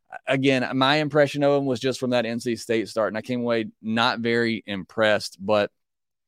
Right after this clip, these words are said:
I will say I did love the way that he battled in that start. He managed to go six innings despite all the traffic that he had, and he threw a season-high hundred and five pitches. So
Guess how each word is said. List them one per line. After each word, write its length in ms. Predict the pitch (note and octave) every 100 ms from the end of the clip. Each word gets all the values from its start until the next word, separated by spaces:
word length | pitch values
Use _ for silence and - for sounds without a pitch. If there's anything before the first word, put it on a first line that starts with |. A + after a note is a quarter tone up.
| _ _ _ -
I 80 |
will 240 | A#2 C3 B2+
say 280 | - C3 A#2+
I 60 |
did 160 | A2 B2
love 140 | B2
the 80 | B2
way 140 | B2
that 120 | B2 A2
he 120 | A#2
battled 460 | G2 G2+ B2+ C#3 B2 _ _ _
in 200 | A#2 C3
that 180 | D3 C#3
start. 380 | - C3+ C#3+ C3+ _
He 160 | G#2
managed 320 | A2+ A#2 A#2+ A#2
to 80 |
go 400 | G2+ G2 A2+ C3+ - _ _
six 400 | - - D3 -
innings 480 | A#2+ B2+ D3 C#3+ - _ _ _ -
despite 420 | A2 - G#2+ B2
all 200 | C3 C3+
the 100 | B2+
traffic 480 | - B2 B2+ C#3 B2
that 140 | C3+
he 100 | C3+
had, 400 | C3+ C3+ C#3 C3+ -
and 100 | A2
he 60 |
threw 160 | G#2+ B2
a 80 | A#2
season-high 500 | - B2+ B2 B2 A#2+
hundred 320 | A2 B2 B2
and 160 | A2+ G#2+
five 320 | A#2 A2 G2
pitches. 400 | A2+ G#2+ B2+ A2
So 320 | A#2+ G2+ G2